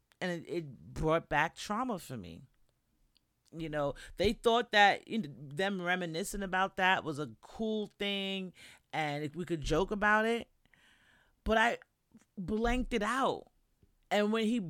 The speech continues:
said the dude's name, like, the supervisor's name, and, and we was like, for the li-, and then he said, "For the life of us, we didn't know what you did, why they every minute was trying to just, like, get you in trouble." And I was like,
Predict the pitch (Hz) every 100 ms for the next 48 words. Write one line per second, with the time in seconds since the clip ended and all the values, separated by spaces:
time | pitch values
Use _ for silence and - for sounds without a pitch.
0 | 135 - - - 240 214 202 202 214 202
1 | 165 185 196 208 214 170 151 143 214 180
2 | 180 175 160 147 170 180 180 185 160 139
3 | 131 - - - _ _ _ _ _ _
4 | _ _ _ _ - 226 233 277 294 240
5 | 208 - - 233 247 254 247 - 226 262
6 | 262 240 233 214 202 285 320 254 233 196
7 | 208 285 240 226 208 185 175 175 285 285
8 | 196 226 185 190 160 151 - - - _
9 | - 185 185 185 180 - - 190 190 190
10 | 190 165 135 156 - 165 147 147 - 123
11 | 104 _ _ _ 117 139 190 185 - 180
12 | 175 - 180 156 123 123 - 202 262 247
13 | 214 185